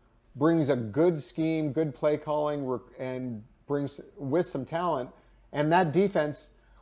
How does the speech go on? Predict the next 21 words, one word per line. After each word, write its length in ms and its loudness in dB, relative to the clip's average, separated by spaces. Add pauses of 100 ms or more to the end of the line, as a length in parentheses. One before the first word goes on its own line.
with 140 6
the 140 8
offense 360 2
that 180 0
you 80 0
would 160 2
project 320 2
they 100 0
would 140 -2
have 240 -4
next 260 -12
year, 280 -14 (920)
and 120 4
let's 200 2
say 120 4
they 140 2
have 160 2
a 80 2
top 500 -2
forty-five 840 0
defense, 340 -10